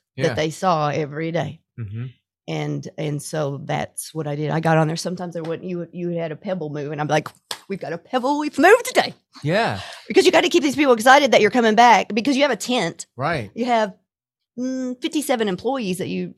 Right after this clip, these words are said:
Speaker 2: got. You really need to keep 'em. And so you're hoofing and thinking, "What else can I do?"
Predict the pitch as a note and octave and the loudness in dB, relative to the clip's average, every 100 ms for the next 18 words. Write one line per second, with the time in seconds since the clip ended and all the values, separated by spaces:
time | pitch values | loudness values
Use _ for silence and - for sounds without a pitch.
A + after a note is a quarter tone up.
0 | - F#3+ G3+ G#3+ A#3+ A3+ C4 C4 A3+ G3+ | -10 -6 -4 -4 -6 -6 -8 -6 -6 -8
1 | G#3+ B3 G3+ D#3+ F3 _ _ _ - F#3 | -6 -6 -6 -8 -8 _ _ _ -4 -2
2 | F3+ F3 F3 - - F3+ F#3 A3+ C4 C4 | 0 0 -4 -6 -4 -4 -4 -6 -4 -2
3 | G3+ A3 A3+ A#3 A3 F3 - F3+ F3+ E3+ | -2 -2 -2 -4 -4 -6 -6 -8 -8 -6
4 | F3+ G#3 G3+ G3 F3 E3+ A#3+ A#3 F3 A3 | -4 -4 -4 -4 -4 -4 -4 -2 -2 -4